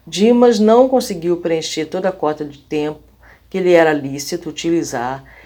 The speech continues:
em virtude do ambiente de sacrifício que lhe dominou os dias na existência atual, a termo. Acostumado desde a infância à luta sem mimos,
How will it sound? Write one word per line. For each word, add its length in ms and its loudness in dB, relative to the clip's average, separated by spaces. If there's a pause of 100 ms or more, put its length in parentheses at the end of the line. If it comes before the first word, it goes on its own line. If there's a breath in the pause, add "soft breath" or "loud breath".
(120)
em 140 2
virtude 540 0
do 120 8
ambiente 560 2
de 60 -14
sacrifício 920 -10 (320 soft breath)
que 100 0
lhe 140 2
dominou 500 6
os 80 -2
dias 720 -2 (360 soft breath)
na 520 4
existência 1000 -2 (120)
atual, 600 -4
a 100 -4
termo. 500 -10 (640 loud breath)
Acostumado 880 6
desde 380 6
a 40 2
infância 760 -6 (220 soft breath)
à 100 2
luta 400 4
sem 260 0
mimos, 720 -6